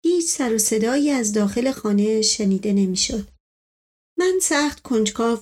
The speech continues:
بودم که عکس العمل دایی جان را بدانم. مدتی فکر کردم. پشت در گوش دادم. صدای گفتگویی از دور می آمد، ولی مفهوم نبود. عاقبت راهی به نظرم رسید.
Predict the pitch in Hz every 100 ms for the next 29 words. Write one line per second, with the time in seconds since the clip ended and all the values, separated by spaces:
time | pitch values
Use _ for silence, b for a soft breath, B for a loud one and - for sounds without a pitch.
0 | - 233 220 220 220 202 240 226 - 240
1 | 233 240 285 320 247 220 202 220 220 220
2 | 208 202 202 214 233 - _ _ _ _
3 | - 247 208 277 285 247 - 233 214 220
4 | 214 214 220 226 - _ _ _ _ -
5 | 339 - 302 285 277 233 254 254 - 220
6 | 208 202 226 - - 233 233 247 240 226
7 | 202 226 214 233 240 214 202 226 220 214
8 | 220 214 196 208 202 b b b _ 359
9 | 359 339 302 233 202 - 240 240 220 220
10 | 202 247 - _ 254 247 285 302 320 -
11 | _ _ _ - 247 269 208 202 202 196
12 | 196 214 202 208 208 196 -